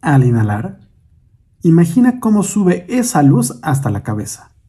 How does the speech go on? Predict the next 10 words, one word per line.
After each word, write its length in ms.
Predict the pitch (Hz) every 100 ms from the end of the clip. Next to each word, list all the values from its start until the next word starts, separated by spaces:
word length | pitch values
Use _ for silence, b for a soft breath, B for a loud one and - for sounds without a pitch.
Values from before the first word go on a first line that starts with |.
| _ _ _ _
mientras 440 | 151 135 113 110 -
gira 500 | - 156 120 175 - _
en 300 | 120 104 98
torno 320 | 156 165 175
a 60 | 170
tu 100 | 135
columna. 500 | 123 113 104 117 - _ _ _ _ _ _ _ _ _ _ _ _
Y 160 | - 139
al 140 | 113
exhalar, 600 | 107 - 156 175 135 -